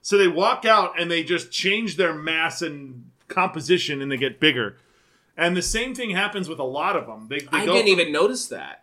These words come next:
Speaker 1: Yeah, they go from being small.
Speaker 2: And I wa-, I watched this twice.
Speaker 1: Oh, God.
Speaker 2: Yeah. <laughs> Well, I watched it once, just li-, like, I watch a lot of these. Uh, in fact, all the stuff that we do, we watch, I watch at least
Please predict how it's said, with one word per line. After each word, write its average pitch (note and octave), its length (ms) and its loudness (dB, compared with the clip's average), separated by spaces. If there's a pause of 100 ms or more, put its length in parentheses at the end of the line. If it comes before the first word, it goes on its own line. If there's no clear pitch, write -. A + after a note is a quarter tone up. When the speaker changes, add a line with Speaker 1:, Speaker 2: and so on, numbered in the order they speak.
Speaker 1:
Yeah, F#3+ 260 4
they F3 120 4
go G#3+ 220 6
from B3+ 200 -6
being G3 320 -4
small. F3+ 800 -4
Speaker 2:
And F#3+ 140 6
I B3+ 100 6
wa-, B3+ 160 4
I G3 120 8
watched B3 260 0
this - 180 -6
twice. F3 680 -8 (640)
Speaker 1:
Oh, E3+ 240 -2
God. C#3 420 -4
Speaker 2:
Yeah. F3+ 240 2 (240)
<laughs> C4 180 12 (840)
Well, G#3+ 280 8
I - 120 8
watched A4+ 340 0
it C4+ 100 -8
once, F3+ 400 2
just F3+ 280 -2
li-, G#3 200 -2
like, F3+ 260 0 (220)
I F3 120 2
watch A3 240 -2
a G#3+ 60 -4
lot C#3+ 200 2
of D3+ 80 -4
these. D3+ 220 -6
Uh, C3+ 140 -6 (200)
in F#3 80 -8
fact, A#3 240 -2
all F3+ 160 4
the F#3+ 80 2
stuff D#3 220 -2
that D#3 80 -12
we C3+ 120 -6
do, B2+ 360 -12
we C3 140 -8
watch, B2 380 -4
I C3+ 100 -4
watch D#3 260 -2
at C#3 100 -8
least C#3+ 240 -10